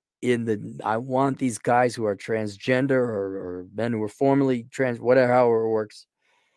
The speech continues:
<clears throat> I want you guys applying for corporate executive positions. I want you in H R. I want you everywhere. I want you to go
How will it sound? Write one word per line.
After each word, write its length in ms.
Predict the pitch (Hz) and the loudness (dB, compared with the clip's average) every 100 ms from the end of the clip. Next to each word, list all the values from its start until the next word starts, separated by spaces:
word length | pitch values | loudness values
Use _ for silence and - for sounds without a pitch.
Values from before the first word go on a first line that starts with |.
| _ _ | _ _
<clears throat> 600 | - - 196 190 147 143 | -12 -4 -2 0 -2 0
I 120 | 139 143 | 2 4
want 300 | 143 139 139 | 4 2 0
you 100 | 120 | 2
guys 300 | 123 117 110 | 2 2 0
applying 340 | - 123 113 | -2 -2 -2
for 120 | 104 | -6
corporate 420 | - - 120 120 | -4 0 0 0
executive 560 | 107 104 135 139 156 143 | -6 -4 -4 0 -2 -2
positions. 560 | 151 139 147 156 143 123 | -4 -2 -2 -2 -2 -2
I 60 | |
want 260 | 113 110 113 | -2 -4 -4
you 160 | 107 | -6
in 120 | 104 104 | -4 -6
H 380 | 101 - - | -6 -6 -2
R. 480 | 147 147 147 143 143 120 | 2 4 6 6 4 0
I 120 | 120 | 0
want 320 | 120 117 117 | 0 -4 -4
you 260 | 117 113 120 | -6 -8 -4
everywhere. 760 | 113 104 107 101 95 95 95 92 - _ _ _ _ _ _ _ _ _ | -4 -2 -2 -4 -4 -4 -4 -6 -10 _ _ _ _ _ _ _ _ _
I 140 | 117 117 | 0 0
want 500 | 117 127 160 175 - | 4 6 6 6 0
you 500 | 143 143 135 127 127 - | 2 4 4 0 -4 -10
to 120 | 104 | -10
go 340 | 110 107 98 | -4 -4 -4